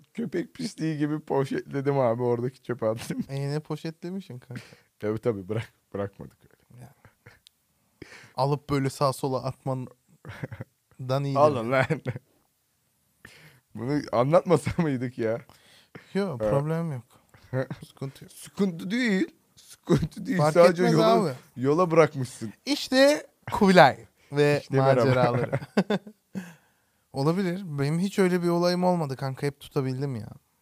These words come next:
Speaker 1: Abi ama şöyle bir şey. İki, iki gündür yoldayım yani. Hani altıma yapmayacaktım
Speaker 2: Nereye gidiyorsun
Speaker 1: ama vardı
Speaker 2: oğlum,
Speaker 1: yani.
Speaker 2: iki gün yoldasın?
Speaker 1: Dolaşıyorum. <laughs>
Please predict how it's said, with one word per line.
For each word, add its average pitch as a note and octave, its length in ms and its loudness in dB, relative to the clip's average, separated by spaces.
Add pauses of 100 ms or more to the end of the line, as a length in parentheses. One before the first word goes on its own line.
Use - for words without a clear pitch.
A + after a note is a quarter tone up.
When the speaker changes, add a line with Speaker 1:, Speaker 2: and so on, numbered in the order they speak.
(840)
Speaker 1:
Abi A2+ 320 -4
ama D#3+ 240 0
şöyle D#3 340 0
bir G#2+ 60 -6
şey. E2 280 -10 (1400)
İki, G#2 320 -12
iki D3 280 -10
gündür C#3+ 300 -2
yoldayım G3 480 0
yani. C2+ 220 -10 (460)
Hani B2 240 -6
altıma C3 440 0
yapmayacaktım F#3 400 4
Speaker 2:
Nereye G#3+ 100 -2
gidiyorsun E3 280 0
Speaker 1:
ama - 120 -2
vardı E3+ 160 6
Speaker 2:
oğlum, C#3+ 100 -2
Speaker 1:
yani. B2 100 -4
Speaker 2:
iki B2 120 -8
gün B2 240 -6
yoldasın? A#2+ 520 -6 (680)
Speaker 1:
Dolaşıyorum. A#2+ 600 -4 (1080)
<laughs> C3 140 -4